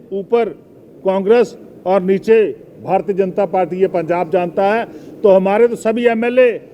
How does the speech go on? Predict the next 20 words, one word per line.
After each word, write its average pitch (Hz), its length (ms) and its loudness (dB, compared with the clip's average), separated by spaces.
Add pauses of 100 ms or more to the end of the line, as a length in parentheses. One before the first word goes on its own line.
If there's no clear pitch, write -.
(240)
ये 208 120 2
देखिए 226 380 2
हमारे, 226 280 -2 (200)
मेरे 214 260 2
साथ 233 220 -6
कौन 220 280 -4
है, 151 140 -6 (360)
ये 202 80 4
बिल्कुल 240 520 2 (460)
आम 240 260 -2
घरों 226 280 -2
के, 220 280 4 (120)
बिल्कुल 220 500 2 (1120)
लाभ 180 220 2
सिंह 233 220 0
जी 226 80 -4
उग्गो 220 220 2
के 233 260 0
बिल्कुल 190 440 -2
एक 233 200 2